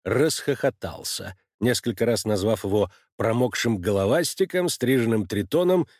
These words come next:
и ещё как-то не менее обидно. Затем всучил грязный, пропитанный жиром фартук,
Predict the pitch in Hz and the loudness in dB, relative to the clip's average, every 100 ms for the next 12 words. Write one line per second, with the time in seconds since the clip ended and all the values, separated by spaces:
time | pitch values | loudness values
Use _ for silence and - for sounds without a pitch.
0 | _ _ 156 170 - - 135 - 113 - | _ _ -6 -4 -2 0 0 0 -2 -2
1 | 139 131 117 92 85 95 101 73 71 - | -4 0 2 2 2 0 -2 -4 -12 -14
2 | - - _ _ _ _ _ - 131 196 | -16 -18 _ _ _ _ _ -2 2 2
3 | 180 - 135 139 131 95 104 131 101 107 | 2 0 0 2 2 2 0 0 0 -4
4 | 95 104 117 - 101 82 104 90 78 - | -2 -2 -2 0 0 0 0 -2 -4 -2
5 | 147 156 202 - | 0 0 -2 -4